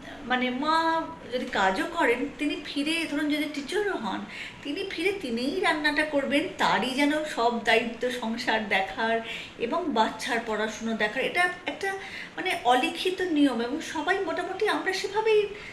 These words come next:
জানি বা ভেবে দেখে এসছি বা ভেবেছি। আহ, তো এবং ধরুন, যেমন, আহ, ওই আমাদের সোসাইটিতে যেমন, মানে, প্যাট্রিয়ার্কাল এবং মানুষের ধারণাগুলো, তার মাকে সময় দিতে হবে,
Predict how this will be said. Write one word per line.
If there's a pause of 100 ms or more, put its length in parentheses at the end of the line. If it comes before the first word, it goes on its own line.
(240)
জানি
বা
ভেবে
দেখে
এসছি
বা
ভেবেছি। (680)
আহ,
তো (420)
এবং
ধরুন, (320)
যেমন, (220)
আহ,
ওই
আমাদের
সোসাইটিতে
যেমন,
মানে,
প্যাট্রিয়ার্কাল
এবং (480)
মানুষের
ধারণাগুলো,
তার
মাকে
সময়
দিতে
হবে,